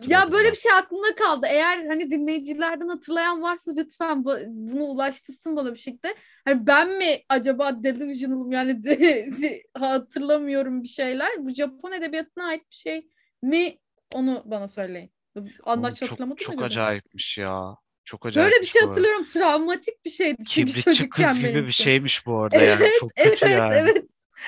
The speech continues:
Speaker 1: <laughs>
Speaker 2: Belki bin tane kuğu yapınca bir dileği gerçekleşecektir kesin. Japonsa
Speaker 1: Evet,
Speaker 2: eğer böyledir
Speaker 1: annesi,
Speaker 2: bu arada.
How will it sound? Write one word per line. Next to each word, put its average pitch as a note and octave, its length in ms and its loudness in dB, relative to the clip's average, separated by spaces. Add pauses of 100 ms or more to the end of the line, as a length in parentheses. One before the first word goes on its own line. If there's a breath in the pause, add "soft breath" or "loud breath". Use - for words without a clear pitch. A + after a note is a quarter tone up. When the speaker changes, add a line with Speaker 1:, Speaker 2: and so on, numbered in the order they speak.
(440 loud breath)
Speaker 1:
<laughs> - 1500 -6
Speaker 2:
Belki C3+ 280 6
bin E3 160 2
tane D#3+ 300 8
kuğu D#3+ 300 4
yapınca E3 460 4
bir D3+ 100 -8
dileği D#3 300 2
gerçekleşecektir A#2+ 880 0
kesin. A2+ 320 -8
Japonsa B2+ 460 2
Speaker 1:
Evet, D3+ 100 8
Speaker 2:
eğer D3+ 200 8
böyledir C#3 440 8
Speaker 1:
annesi, F#2 100 -12
Speaker 2:
bu F#2+ 160 -2
arada. G2+ 340 -4